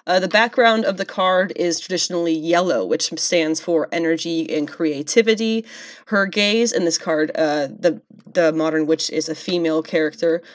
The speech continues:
Her gaze is towards the sky and towards the universe and the possibilities ahead of her. The sun in the upper right-hand corner of the card symbolizes, of course, life energy, clarity, and confidence.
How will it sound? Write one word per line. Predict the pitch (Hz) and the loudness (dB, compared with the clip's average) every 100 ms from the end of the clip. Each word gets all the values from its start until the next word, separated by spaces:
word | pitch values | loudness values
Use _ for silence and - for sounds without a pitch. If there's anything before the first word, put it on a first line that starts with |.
| - | -18
Her | - 180 | -4 -4
gaze | 165 185 208 202 | 0 0 0 -2
is | 180 - | -2 -6
towards | - 175 170 - | -4 -4 -4 -4
the | |
sky | 160 - 165 160 165 | -2 0 2 2 2
and | 185 160 151 | 2 0 -2
towards | - 156 151 | -2 -2 -2
the | - 156 | 0 0
universe | 160 170 170 185 214 | 0 -2 0 -2 -2
and | - 156 | -2 -2
the | 143 | -2
possibilities | - 151 - 165 165 156 156 156 | -4 -4 -4 -2 0 2 0 0
ahead | 156 - 160 | -4 -2 -2
of | 143 | -2
her. | - 147 202 - _ _ _ - - _ | -4 -4 -4 -8 _ _ _ -20 -20 _
The | 175 185 | 0 2
sun | - 247 247 262 | 4 4 4 4
in | 247 214 | 2 0
the | 202 | 2
upper | - 185 214 | 0 0 0
right-hand | 175 175 175 180 175 175 | 2 2 2 -2 -2 -2
corner | - 165 170 185 196 | -4 -2 0 -2 -2
of | - 160 | -2 -4
the | 160 | -8
card | - 165 160 196 | 0 2 2 2
symbolizes, | 190 - 165 160 151 151 156 | 0 -2 0 2 2 0 -4
of | 147 | -6
course, | - 156 - - | -4 -4 -2 -2
life | 147 143 - | -2 -2 -4
energy, | 190 202 202 - 196 | -2 -2 -4 -6 -8
clarity, | - 185 170 160 156 151 | -2 2 4 4 2 0
and | 117 113 | -4 -8
confidence. | - 185 185 180 175 156 | -2 -2 0 -2 -2 -2